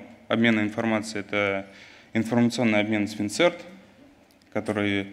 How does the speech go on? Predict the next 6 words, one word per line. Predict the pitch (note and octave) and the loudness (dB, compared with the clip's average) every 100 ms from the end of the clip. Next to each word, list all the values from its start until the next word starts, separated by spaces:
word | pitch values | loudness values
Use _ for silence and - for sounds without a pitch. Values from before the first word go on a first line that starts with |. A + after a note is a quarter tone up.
| - - - - - - - - - _ - | -16 -20 -20 -20 -20 -20 -20 -20 -20 _ 2
а, | G#2 G2+ G#2 G#2 - - | 4 6 2 0 -6 2
<clears throat> | D3+ C#3 A2 - - | 6 6 4 -6 -6
позволяет | A2+ A2+ A#2 A2 G#2+ - B2+ - - - - _ _ - | 0 2 4 4 2 -8 -12 -12 -16 -18 -20 _ _ -2
оперативно | B2+ B2+ C3 C3+ D3+ A2+ G#2 G2 - - | 0 6 6 6 4 4 4 0 -4 -4
получать | G#2+ A2 G#2+ | -2 -2 -2
информацию | G#2+ A2+ A2 G#2+ G2+ G2 G2 | -4 -2 0 -2 -4 -6 -8